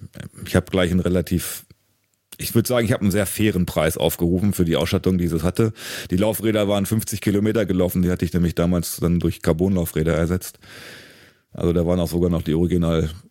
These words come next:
hier so, so diese, diese Blendenaufkleber dran, dass man die von den Decals abziehen kann. Also sah aus wie neu. Und ja, es haben sich so ein paar Leute gemeldet. Einer kam dann auch zum, zum Angucken und Probefahren, weil er nur eine Dreiviertelstunde weg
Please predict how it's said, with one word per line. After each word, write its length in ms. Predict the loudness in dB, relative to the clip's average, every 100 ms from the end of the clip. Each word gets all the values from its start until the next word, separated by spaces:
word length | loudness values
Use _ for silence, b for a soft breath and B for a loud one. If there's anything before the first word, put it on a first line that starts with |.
| _ _
hier 220 | -2 0
so, 140 | 2 0
so 120 | 0
diese, 340 | 0 0 -2 -4
diese 200 | -2 0
Blendenaufkleber 960 | 2 0 0 -2 -2 -2 0 0 2
dran, 320 | 0 0 0
dass 160 | 0 -2
man 180 | 0 2
die 260 | 2 0 -2 -10
von 260 | -6 0 0
den 380 | 0 -2 -6 -2
Decals 380 | 0 2 0 -2
abziehen 400 | -6 -4 0 0
kann. 220 | 0 -2 -6 B B B -4
Also 200 | 0 0
sah 140 | 0
aus 240 | 0 -2
wie 80 | 0
neu. 320 | 0 0 0 -4 B B B B
Und 560 | -4 0 0 -2 -4 -14 -20 _ _ _ _ _ _ _ _ _ _ _ _ -4
ja, 200 | 0 0
es 200 | 0 -6 -16 _ -6
haben 180 | 0 0
sich 140 | 2
so 80 | 0
ein 100 | 0
paar 160 | 2
Leute 280 | 2 0 0
gemeldet. 600 | 0 2 2 0 -2 -2
Einer 260 | 0 2 0
kam 200 | 2 2
dann 160 | 2
auch 220 | 2 0 -2
zum, 440 | 0 2 0 -2
zum 240 | 0 0
Angucken 600 | 2 2 2 0 2 0
und 120 | 0 0
Probefahren, 760 | 0 0 0 0 0 2 2
weil 180 | 2 2
er 60 | 2
nur 120 | 0
eine 80 | 0
Dreiviertelstunde 760 | 0 0 0 0 0 0 0
weg 180 | -2 -4